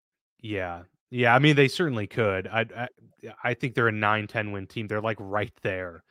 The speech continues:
Um, and then the Raiders at six and a half. <laughs> I, I feel like the Raiders could be so bad this year. It's, like, possible that they are terrible. Uh, but they also could be that, you know, they're the Raiders. They're kind of a tough out sometimes, a little feisty. But without Josh Jacobs,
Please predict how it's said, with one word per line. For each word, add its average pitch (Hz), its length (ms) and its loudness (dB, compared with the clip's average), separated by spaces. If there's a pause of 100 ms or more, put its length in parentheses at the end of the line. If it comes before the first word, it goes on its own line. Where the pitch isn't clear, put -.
(640)
Um, 90 480 -4 (100)
and 127 160 0
then 127 120 2
the 131 100 4
Raiders 135 400 4
at 104 100 -10
six - 240 -6
and 117 100 -8
a 98 40 -8
half. 107 260 -2
<laughs> - 40 -16
I, 110 100 -6 (420)
I 143 60 0
feel 180 160 6
like 135 160 6
the 127 120 2
Raiders 131 320 4
could 117 120 -8
be 110 100 -6
so 110 320 -4
bad 107 320 -2
this 123 180 -6
year. 135 280 -4 (100)
It's, 110 140 -8
like, 110 260 -8
possible 117 500 -6
that 107 140 -4
they 101 120 -4
are 95 180 -6
terrible. 117 680 -4 (400)
Uh, 117 200 4
but 131 160 2
they 156 80 6
also 151 280 4
could 123 200 -2
be 113 180 0
that, 104 340 0
you 113 180 -6
know, 104 100 -4
they're 110 140 0
the 107 100 0
Raiders. 104 460 0
They're 104 100 -6
kind 113 200 -4
of 98 80 -8
a - 40 -8
tough - 280 -6
out 98 200 -6
sometimes, 101 440 -8
a 101 40 -8
little 95 120 -4
feisty. 98 600 -6 (420)
But 120 100 4
without 151 280 6
Josh 139 260 4
Jacobs, 127 540 2